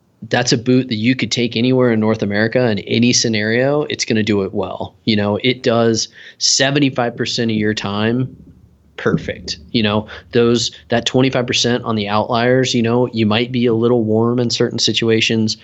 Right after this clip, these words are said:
You might be a little cold in other situations. But as a whole, you know, I can have one of those boots and know that every time I grab it,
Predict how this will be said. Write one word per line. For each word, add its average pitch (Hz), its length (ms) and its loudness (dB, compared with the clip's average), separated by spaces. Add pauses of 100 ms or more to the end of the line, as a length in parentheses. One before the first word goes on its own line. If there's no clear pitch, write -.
(160)
You 101 120 -4
might 107 220 0
be 117 80 2
a 107 60 4
little 104 220 2
cold 107 380 2
in 104 120 -2
other 101 180 -2
situations. 98 800 -2 (420)
But 107 100 0
as 117 200 2
a 98 40 -4
whole, 104 560 0 (140)
you 110 140 -4
know, 107 180 0
I 104 140 -2
can 104 140 0
have 104 200 -2
one 110 220 2
of 120 80 2
those 113 180 2
boots 104 400 -4
and 110 160 -2
know 104 220 0
that 101 120 0
every 107 180 2
time 113 200 0
I 110 80 0
grab 101 320 -2
it, 147 260 -2